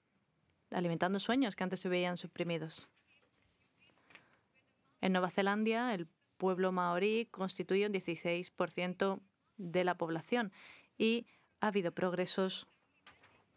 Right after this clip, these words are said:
notables. Hay programas nacionales que reducen el desempleo, sentando las bases para mayores oportunidades económicas.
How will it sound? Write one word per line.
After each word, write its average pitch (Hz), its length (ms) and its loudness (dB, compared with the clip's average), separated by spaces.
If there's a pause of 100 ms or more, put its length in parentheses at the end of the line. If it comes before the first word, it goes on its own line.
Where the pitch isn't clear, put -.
(140)
notables. 185 680 2 (300)
Hay 196 120 2
programas 208 760 2 (800)
nacionales 190 960 2 (1200)
que 202 380 4
reducen 180 680 0 (140)
el 196 180 0
desempleo, - 680 -6 (1800)
sentando 170 400 0
las 175 160 0
bases 196 340 0
para 180 420 -2
mayores 185 540 0
oportunidades 180 800 -2
económicas. 175 840 -4